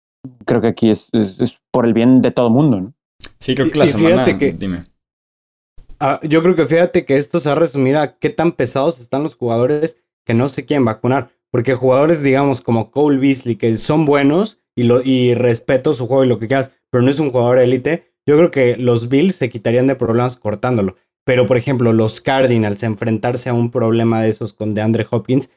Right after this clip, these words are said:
Speaker 3: ya es mucho más incómodo. Entonces, yo creo que los que se van a poder poner, digamos, los moños en cuanto a eso, son los jugadores realmente, eh, significativos para su equipo.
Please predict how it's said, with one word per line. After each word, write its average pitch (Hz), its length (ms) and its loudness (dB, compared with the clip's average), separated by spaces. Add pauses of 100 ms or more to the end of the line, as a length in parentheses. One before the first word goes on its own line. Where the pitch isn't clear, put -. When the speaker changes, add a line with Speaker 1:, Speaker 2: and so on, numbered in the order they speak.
(200)
Speaker 3:
ya 127 180 4
es 127 100 2
mucho 123 260 0
más 107 220 -2
incómodo. 104 400 -2
Entonces, 117 480 -2 (240)
yo 135 100 2
creo 156 160 2
que 147 80 0
los 117 160 2
que - 120 -8
se 123 120 -4
van 127 180 0
a 143 120 -4
poder 120 380 0
poner, 120 360 0
digamos, 120 480 0
los 107 240 -4
moños 120 380 0
en 101 100 -6
cuanto 104 300 -6
a 107 40 0
eso, 131 240 -6 (240)
son 123 200 0
los 117 120 0
jugadores 107 480 0
realmente, 107 1040 0 (220)
eh, 110 180 0
significativos 107 880 -2
para - 200 -8
su - 100 -14
equipo. 95 400 -12